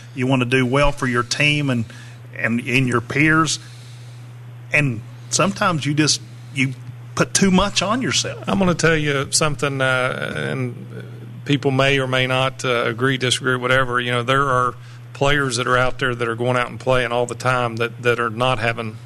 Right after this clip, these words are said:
Speaker 2: fun, as she mentioned, for a variety of reasons. Uh, it should never be because others putting pressure on them, and we should try and get them not to put pressure on themselves. It's a game.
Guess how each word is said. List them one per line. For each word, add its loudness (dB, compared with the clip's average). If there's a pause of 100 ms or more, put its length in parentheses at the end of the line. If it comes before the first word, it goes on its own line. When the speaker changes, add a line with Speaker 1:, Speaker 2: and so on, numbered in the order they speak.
Speaker 2:
fun, 0
as 0
she 2
mentioned, 0
for 0
a -2
variety 2
of -4
reasons. 0
Uh, 4
it -4
should 0
never 2
be -4
because -2
others 0
putting -4
pressure 0
on 2
them, -2 (300)
and 4
we 6
should -2
try 2
and -4
get -2
them 0
not 2
to -4
put 0 (160)
pressure 2
on -2
themselves. 0
It's -2
a -2
game. 2